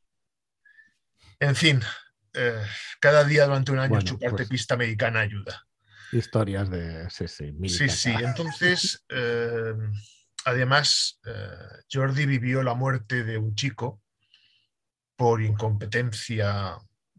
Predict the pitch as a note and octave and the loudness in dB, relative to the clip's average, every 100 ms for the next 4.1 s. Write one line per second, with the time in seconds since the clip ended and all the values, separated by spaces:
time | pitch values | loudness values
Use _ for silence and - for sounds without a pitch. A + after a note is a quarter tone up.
0 | _ C#3 A#2 A2 A2 A#2 G#2 A2 G#2 B2 | _ -8 -6 -4 -2 -2 -2 -2 -2 -2
1 | C3 B2 C#3 - _ - - - - _ | -2 -2 -6 -10 _ -20 -20 -20 -20 _
2 | - C3+ C#3+ D3+ - - A#2 G#2+ G2+ G2+ | 2 4 6 4 2 0 -2 -4 -6 -8
3 | G#2 - _ _ B2 G#2 A#2 G#2+ A#2 B2+ | -14 -14 _ _ -14 -6 -6 -6 0 0